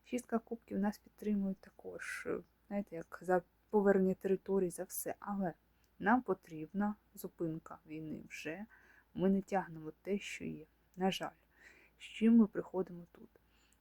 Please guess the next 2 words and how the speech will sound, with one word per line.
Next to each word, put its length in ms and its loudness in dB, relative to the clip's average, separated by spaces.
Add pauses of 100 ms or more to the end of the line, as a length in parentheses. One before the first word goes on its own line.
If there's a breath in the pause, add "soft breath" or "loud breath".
Далі. 500 0 (1080)
Суперництво, 1080 2